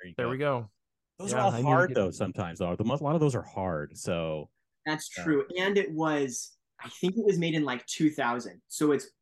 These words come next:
Speaker 3: only the, the old Disney ones.
Speaker 1: Oh, okay.
Speaker 2: <laughs>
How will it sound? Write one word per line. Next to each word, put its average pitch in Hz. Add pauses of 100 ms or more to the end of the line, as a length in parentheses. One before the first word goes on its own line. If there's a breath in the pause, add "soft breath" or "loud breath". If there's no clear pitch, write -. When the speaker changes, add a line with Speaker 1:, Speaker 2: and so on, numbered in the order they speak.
(120)
Speaker 3:
only 180
the, 143
the 127
old 139
Disney 120
ones. 90
Speaker 1:
Oh, 101
okay. 80 (840)
Speaker 2:
<laughs> -